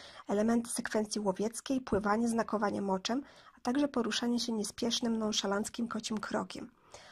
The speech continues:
Oczywiście bohater reprezentujący antropocentryczną wizję świata dąży do ujarzmienia tygrysa. Bardzo podoba mi się scena, w której tygrys patrzy na księżyc, po czym zwiesza głowę i obserwuje ryby pływające pod łodzią.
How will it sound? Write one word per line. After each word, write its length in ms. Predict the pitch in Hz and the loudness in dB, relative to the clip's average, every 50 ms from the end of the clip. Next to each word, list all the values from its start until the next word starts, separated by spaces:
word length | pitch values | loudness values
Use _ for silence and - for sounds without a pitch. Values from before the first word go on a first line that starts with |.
| - - | -12 -4
Oczywiście 460 | - 240 - 233 240 - - - 302 240 | -4 0 0 0 0 0 0 0 0 0
bohater 420 | - 240 - - 240 - 254 247 | 0 0 -2 -4 0 0 0 0
reprezentujący 720 | 240 233 - 220 214 220 214 208 - 214 226 233 233 - | 0 -2 -2 -2 -2 -2 -2 -2 0 0 0 0 0 0
antropocentryczną 880 | 220 220 214 - 214 208 - 208 - 220 214 220 - 269 - - 240 226 | 0 -2 0 -4 -4 -4 -4 -4 -4 -4 -4 -4 -4 -6 0 0 0 2
wizję 300 | 226 240 226 233 214 196 | 2 2 0 2 0 -2
świata 320 | - - - 240 233 247 | 0 0 -2 0 0 0
dąży 340 | 226 - 214 214 214 233 226 | -2 0 -2 -2 2 0 2
do 120 | 208 208 202 | 2 2 0
ujarzmienia 580 | 214 220 214 220 202 196 - 202 202 202 196 | 0 0 -2 -2 0 0 0 -2 0 -2 -2
tygrysa. 460 | 190 - 208 208 - - - - - - _ _ _ - - - - - - - - _ - | -4 -4 -4 -4 -4 -4 -8 -10 -12 -14 _ _ _ -20 -20 -20 -20 -20 -20 -20 -20 _ 0
Bardzo 280 | 247 302 427 - - 285 | 0 2 2 2 0 2
podoba 340 | - 240 262 233 233 233 | 2 2 2 4 4 4
mi 80 | 233 226 | 2 2
się 120 | - - | -2 -4
scena, 280 | - - - 233 247 247 | -6 -6 -4 -2 -2 -2
w 40 | 240 | -2
której 200 | - 233 226 202 | -2 -2 -2 -2
tygrys 320 | - - 233 233 220 214 | -2 -2 0 0 0 -2
patrzy 360 | - - - - - - 247 | 0 -2 -2 0 0 -2 0
na 100 | 240 226 | -2 -2
księżyc, 460 | - - - 220 214 226 240 285 285 - | -2 -2 -2 0 0 0 0 0 -2 -2
po 120 | - 226 | -6 -4
czym 160 | - 226 220 | -2 -2 -4
zwiesza 320 | 214 220 233 233 - 233 233 | -2 0 0 0 0 0 -2
głowę 340 | 233 226 220 233 247 262 262 - - - - - - - - - | 0 0 0 2 2 0 0 -2 -12 -18 -18 -20 -20 -20 -12 -2
i 260 | - 247 269 285 - | 0 2 2 2 2
obserwuje 560 | - - - - 226 220 208 233 240 226 220 | -2 -4 0 0 0 0 2 2 2 2 2
ryby 200 | 208 220 214 247 | 2 2 0 0
pływające 460 | 240 - 233 220 208 214 220 214 - 220 | 0 0 0 0 2 0 0 -2 -4 -4
pod 180 | - 208 220 | -4 -2 -2
łodzią. 360 | 220 202 185 185 - - - | 0 0 0 0 -2 -6 -8